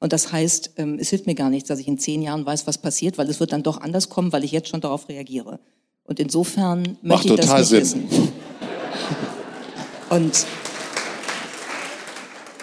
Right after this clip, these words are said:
Speaker 1: ich würde mich ganz aus der Gleichung rausnehmen. Deshalb sind die hundert Jahre auch schön, weil die werde ich auf keinen Fall hinkriegen, bei allen technischen Möglichkeiten, äh,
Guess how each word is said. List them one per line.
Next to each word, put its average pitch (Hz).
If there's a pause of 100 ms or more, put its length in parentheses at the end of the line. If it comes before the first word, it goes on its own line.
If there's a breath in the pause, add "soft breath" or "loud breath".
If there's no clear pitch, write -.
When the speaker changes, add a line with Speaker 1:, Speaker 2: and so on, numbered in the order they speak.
(1160)
Speaker 1:
ich -
würde 226
mich -
ganz 339
aus 175
der 165
Gleichung 180
rausnehmen. 160
Deshalb 156
sind 175
die 165
hundert 160
Jahre -
auch 123
schön, 156
weil 147
die 147
werde 147
ich 131
auf 127
keinen 165
Fall 156
hinkriegen, 196
bei 135
allen 156
technischen 160
Möglichkeiten, 156
äh, 135